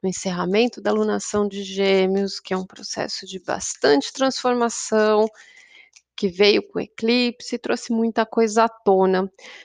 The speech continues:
Dia nove de julho começa a lunação em Câncer, um novo ciclo pra trabalhar passado, família e o campo emocional.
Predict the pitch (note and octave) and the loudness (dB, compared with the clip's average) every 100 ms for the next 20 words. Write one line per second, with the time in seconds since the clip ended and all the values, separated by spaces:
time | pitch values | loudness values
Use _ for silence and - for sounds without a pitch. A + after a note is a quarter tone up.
0 | - B3 C#4+ C#4+ D#4 D#4 C#4 C#4 C4+ B3+ | 0 2 6 6 6 4 0 -2 -2 0
1 | C#4 C#4+ C#4 C#4 - D4 C4 B3 B3+ - | 2 4 2 0 2 2 4 4 2 2
2 | A#3+ A#3 A#3 A3 A3+ G#3+ G#3 - B3+ C#4 | 0 2 0 -2 0 -2 -2 2 2 2
3 | C4+ B3+ A#3 A3 G#3+ G3+ G#3 - - B3+ | 0 -2 0 0 -2 -4 -12 -10 -6 -6
4 | - A#3 - A3 G#3+ G3+ G3+ G#3+ - G#3 | -6 -10 -8 -8 -8 -4 -4 -4 -2 -2
5 | - - G3+ G3 F#3+ - G3+ F#3+ F#3 F#3 | -2 0 2 2 -2 -2 -2 0 -2 -4
6 | F#3 F#3+ F#3 F#3 F#3+ F#3 - - - - | -4 -4 -4 -4 -4 -6 -2 -2 0 -2